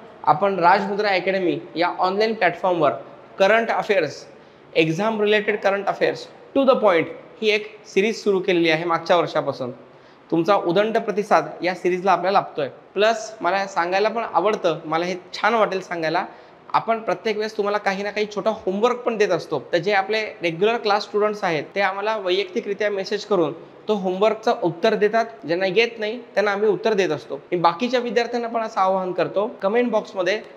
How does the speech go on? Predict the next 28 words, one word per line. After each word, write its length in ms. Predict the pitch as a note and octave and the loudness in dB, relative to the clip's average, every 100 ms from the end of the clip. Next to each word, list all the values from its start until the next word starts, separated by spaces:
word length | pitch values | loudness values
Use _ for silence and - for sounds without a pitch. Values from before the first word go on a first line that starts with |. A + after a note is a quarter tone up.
| - | -2
तुम्ही 300 | G#3+ G3+ A3 - - - | 2 4 2 -2 -16 0
जो 80 | F#3 | 0
काही 160 | G#3+ A#3+ | 2 0
प्रश्न 320 | A3 G#3+ B3+ | -2 0 -2
विचारला 360 | A#3 A#3+ G#3+ | 0 2 2
जाणार 260 | G3+ F#3+ F#3 | 2 0 0
आहे 220 | E3+ D#3 | 0 -2
त्याचं 520 | - - - E3+ A3+ - | -8 -14 -4 -4 -2 -2
उत्तर 300 | F3+ F3+ G#3+ | -2 0 0
नमूद 260 | G#3 F3+ F#3+ | 0 -2 -4
करत 240 | - E3 | -2 -2
चला. 280 | D#3 C#3+ A2+ - | -2 -4 -6 2
चालेल? 320 | F#3 A#3 A#3+ A#3+ - | 2 4 -2 -6 0
चला 220 | F3 B2 - D#3 | 2 2 -2 -4
मित्रांनो, 420 | E3+ A3 A3+ A#3+ - | -2 -2 -2 -6 -4
exam 300 | E3+ E3+ G#3+ | -4 -4 -6
पुढे 260 | G3 F#3+ G#3 | -2 -2 2
गेलेली 280 | G#3+ G#3+ | 2 2
आहे. 260 | G3+ G3+ A3 G#3+ - | 0 -2 -6 -6 0
Exam 400 | E3 E3 A3+ A#3+ | 0 2 -2 0
पुढे 280 | G#3+ G#3+ | 2 2
गेली 320 | G#3+ G#3 G#3 - | 2 2 0 -2
याचा 260 | E3 E3+ G3+ | -4 -2 -2
अर्थ 180 | G3+ | -2
सोपी 400 | A3+ G#3 F3+ G#3+ | -6 -2 0 0
झाली 220 | G3 F#3+ G3 | -2 0 0
असा 240 | F3+ F#3+ | 0 0
नाही. 280 | F3 D#3 | 0 0